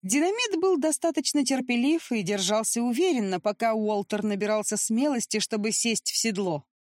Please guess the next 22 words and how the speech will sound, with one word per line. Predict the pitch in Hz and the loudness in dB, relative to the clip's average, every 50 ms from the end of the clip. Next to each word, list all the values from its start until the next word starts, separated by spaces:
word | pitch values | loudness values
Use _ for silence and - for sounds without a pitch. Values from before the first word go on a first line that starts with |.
| _ _ _ _ _ _ - | _ _ _ _ _ _ -8
Бульвинкль, | 196 202 208 285 359 359 330 285 254 208 180 - - 156 151 151 _ _ _ _ _ - | -4 -2 0 2 2 4 4 2 2 0 0 0 -2 -2 -2 -4 _ _ _ _ _ -2
такой | 262 302 285 - 269 214 214 | -2 0 0 0 -2 0 0
же | 190 220 | 0 0
большой | 214 220 269 277 277 - 208 185 | 0 0 0 0 0 0 0 0
шутник, | - - 240 240 - 262 247 202 - - | 0 -2 -2 0 0 0 0 0 -2 -4
как | - 220 208 - - | -4 -4 -2 -2 0
и | 220 220 | 0 0
его | 226 220 220 220 | 0 0 0 0
наездник, | 220 214 226 233 294 349 349 294 196 202 180 165 156 - - _ _ _ - | 0 0 0 2 2 2 2 0 0 -2 -2 -2 -4 -6 -12 _ _ _ -2
дважды | 240 233 294 311 330 339 339 320 285 262 285 | 0 0 2 2 2 2 2 2 2 2 2
уложил | 277 269 269 247 247 208 247 240 233 | 2 2 0 0 0 0 2 2 0
Брэдли | 208 214 226 233 226 220 233 247 | 0 0 -2 -2 0 0 2 2
на | 247 240 240 | 2 2 2
задницу | 247 240 302 302 240 262 262 254 - - 254 | 2 2 2 2 2 0 0 0 -2 -2 0
еще | 247 269 247 - - 277 | 0 0 0 0 0 0
до | 247 202 202 175 156 | 0 0 0 -2 0
того, | - 180 196 202 254 302 285 | 0 0 0 0 0 -2 -2
как | - 214 190 - | -2 -4 -2 0
они | 202 196 208 208 196 | 0 0 0 0 -2
вышли | 185 208 208 - - 202 190 | -2 -2 -2 -2 -2 -2 -2
из | 190 190 180 | -2 -2 -2
загона. | 170 160 175 196 185 156 139 156 147 131 123 - | -2 -2 -2 -2 -2 -4 -4 -4 -2 -2 -4 -6